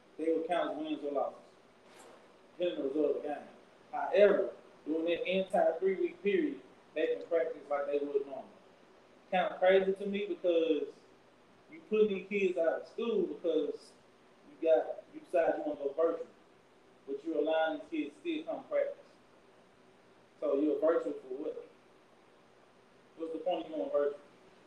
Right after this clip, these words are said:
Is it because you had a covid outbreak, trying to prevent a covid outbreak? Uh, you got this, this, this great mass of people and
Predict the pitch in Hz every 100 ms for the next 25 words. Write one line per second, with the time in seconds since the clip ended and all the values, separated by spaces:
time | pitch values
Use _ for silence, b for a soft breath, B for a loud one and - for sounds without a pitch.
0 | 143 147 135 165 151 - 147 139 - 139
1 | - 156 190 190 190 190 - - - 156
2 | 131 - - 202 196 190 190 185 180 175
3 | 185 180 180 - - - - - - 135
4 | 131 131 123 - - - - - - 165
5 | - 180 - 330 165 - - 311 - -
6 | 320 320 - 170 156 160 165 147 - 185
7 | 202 156 143